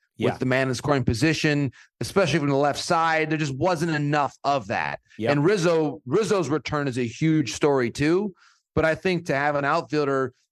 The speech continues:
Speaker 2: and that's, to me, you know, the infield is, is kind of crowded, whether it's Peraza, you may have Cabrera infield, outfield, Volpe's coming. What do you expect from Donaldson, LeMahieu? Do you trade Torres? And they're,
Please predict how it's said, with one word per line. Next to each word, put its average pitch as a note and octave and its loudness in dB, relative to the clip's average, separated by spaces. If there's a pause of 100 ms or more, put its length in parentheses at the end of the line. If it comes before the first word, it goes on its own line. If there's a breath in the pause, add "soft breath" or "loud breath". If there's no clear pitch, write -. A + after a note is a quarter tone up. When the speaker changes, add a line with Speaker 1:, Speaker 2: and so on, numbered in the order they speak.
Speaker 2:
and D3 -2
that's, F#3 0
to F3 0
me, F3 0
you D3 -2
know, C#3+ 0
the D3+ 2
infield G3+ 2
is, C#3 -4
is D#3+ 0
kind E3+ 0
of C3+ -4
crowded, C#3 -2 (300)
whether D#3 0
it's - -4 (200)
Peraza, D#3 0 (320)
you C3+ -6
may D#3 -2
have D3 0
Cabrera D3 0
infield, D3 -2
outfield, D3 -2 (320)
Volpe's D#3 0
coming. D3 -2 (420)
What D3+ 0
do D#3 2
you D3+ 0
expect D3+ 0
from D3 -4
Donaldson, D3+ -2 (300)
LeMahieu? D3 2 (200)
Do D3 -4
you D3+ 0
trade D#3 2
Torres? D3+ 0
And D#3+ -6
they're, A3 0